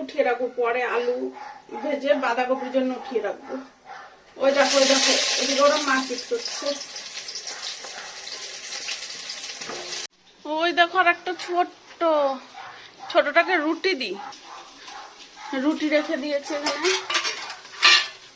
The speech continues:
আয় দাঁড়া, এটা তোর না, ওই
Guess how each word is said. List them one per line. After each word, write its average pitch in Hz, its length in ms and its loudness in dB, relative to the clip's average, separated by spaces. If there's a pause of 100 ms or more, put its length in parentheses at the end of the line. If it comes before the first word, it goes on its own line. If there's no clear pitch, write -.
(3000)
আয় 285 200 8
দাঁড়া, 302 240 10
এটা 294 180 2
তোর 302 120 4 (100)
না, 254 80 6 (520)
ওই 254 80 4